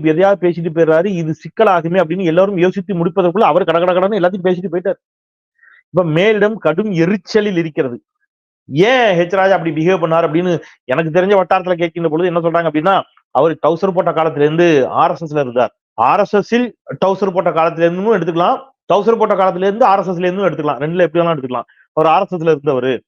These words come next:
ஆனால் அவருக்கு வந்து நீங்க ஆளுநர் பதவி கொடுக்கல, அஹ், வேற எதுவுமே கொடுக்கல. ஆனா, அஹ், இப்ப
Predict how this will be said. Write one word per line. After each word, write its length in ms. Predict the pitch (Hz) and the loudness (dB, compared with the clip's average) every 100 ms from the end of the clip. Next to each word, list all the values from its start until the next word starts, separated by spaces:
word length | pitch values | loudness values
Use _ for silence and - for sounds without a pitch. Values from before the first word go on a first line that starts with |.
| _ _ | _ _
ஆனால் 240 | 151 196 156 | -2 0 2
அவருக்கு 440 | 156 220 233 233 202 | 2 2 0 -2 -4
வந்து 200 | 185 214 | -2 -6
நீங்க 200 | 196 185 165 | -6 -2 2
ஆளுநர் 440 | 180 196 185 156 | 2 2 -2 -2
பதவி 280 | 165 160 156 | -2 -2 -4
கொடுக்கல, 320 | 151 156 156 156 156 - _ _ _ - | -4 -2 2 2 0 -4 _ _ _ -4
அஹ், 240 | 156 151 | 0 2
வேற 180 | 151 170 160 | 2 2 2
எதுவுமே 380 | 156 175 175 175 | 2 2 0 -2
கொடுக்கல. 360 | 151 151 147 143 139 | -2 0 2 2 0
ஆனா, 220 | 131 165 180 147 113 _ _ _ | -4 0 0 0 -4 _ _ _
அஹ், 200 | 143 139 139 | -4 -2 -2
இப்ப 200 | 143 | 0